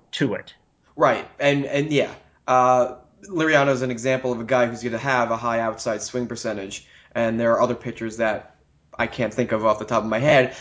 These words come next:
Speaker 2: that they're consciously making the decision not to throw as many strikes. Now, Liriano's case, I don't think it's necessarily a conscious decision. He just doesn't have good control. He never really has.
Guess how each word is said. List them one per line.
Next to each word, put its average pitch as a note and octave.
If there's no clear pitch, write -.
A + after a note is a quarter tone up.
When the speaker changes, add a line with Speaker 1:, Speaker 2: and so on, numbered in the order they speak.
Speaker 2:
that C#3
they're D3
consciously D3
making C3
the A#2+
decision B2
not C#3
to B2+
throw C#3+
as B2+
many A2+
strikes. -
Now, D#3
Liriano's G3+
case, B2
I D3
don't D#3+
think D#3
it's C#3
necessarily E3+
a E3
conscious E3
decision. D#3
He C#3
just -
doesn't B2
have A#2+
good A#2
control. A#2
He G#2+
never G#2+
really G#2
has. A2+